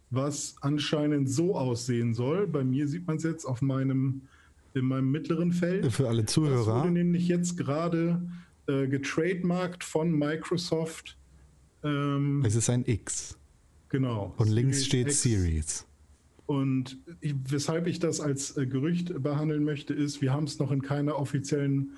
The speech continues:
Speaker 1: Veröffentlichung oder so gesehen, aber das ist das, was Microsoft jetzt gerade angemeldet hat.
Speaker 2: Hm. Okay.
Speaker 1: So.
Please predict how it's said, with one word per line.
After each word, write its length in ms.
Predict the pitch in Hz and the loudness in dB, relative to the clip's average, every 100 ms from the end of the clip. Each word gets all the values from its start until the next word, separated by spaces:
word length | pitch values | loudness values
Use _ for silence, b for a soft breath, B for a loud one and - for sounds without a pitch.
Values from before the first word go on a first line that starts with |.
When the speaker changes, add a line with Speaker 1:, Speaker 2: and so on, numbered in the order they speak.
| B B - | B B -8
Speaker 1:
Veröffentlichung 720 | - 156 147 143 143 143 135 | -4 -2 0 0 0 0 0
oder 200 | 131 127 | 0 0
so 180 | 117 117 | 0 0
gesehen, 600 | 113 95 143 208 233 233 _ _ _ _ _ | -2 0 0 0 -2 -4 _ _ _ _ _
aber 420 | - 147 156 151 143 | -4 -2 0 0 0
das 320 | 123 143 - | 0 -2 -2
ist 200 | 139 - | -4 -2
das, 180 | 139 139 | -2 0
was 200 | 120 - | -2 0
Microsoft 480 | 131 135 131 120 | -2 -2 -2 -2
jetzt 140 | 131 - | -4 -4
gerade 220 | 120 117 | -4 -2
angemeldet 540 | 110 110 104 95 90 87 | 0 -2 -2 -6 -8 -14
hat. 180 | - _ _ 120 | -16 _ _ 2
Speaker 2:
Hm. 640 | 110 107 98 85 78 71 65 - - - _ _ _ _ _ _ _ - _ _ _ - | 4 4 4 4 2 -2 -10 -20 -20 -20 _ _ _ _ _ _ _ -20 _ _ _ -6
Okay. 260 | 147 - 90 - - | -6 -2 -4 -4 -12
Speaker 1:
So. 220 | 98 - | -12 -12